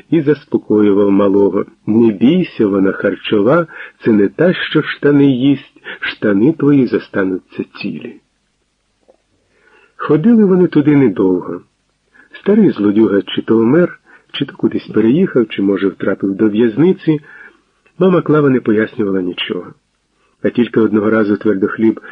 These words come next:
опинився вже не в кімнаті з кришталем, а в професорській квартирі, в глибини якої не наважувався й ступнути. Закляк у передпокої, завішаному картинами.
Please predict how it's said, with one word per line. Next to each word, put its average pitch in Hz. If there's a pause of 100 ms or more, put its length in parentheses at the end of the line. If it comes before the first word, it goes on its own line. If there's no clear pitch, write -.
(220)
опинився 107
вже 104 (280)
не 104
в 92
кімнаті 107
з -
кришталем, 92 (840)
а 110
в 110
професорській -
квартирі, 85 (600)
в -
глибини 110
якої 95 (340)
не 98
наважувався 104
й 98
ступнути. 95 (880)
Закляк 98
у 107
передпокої, 104 (260)
завішаному 98
картинами. 90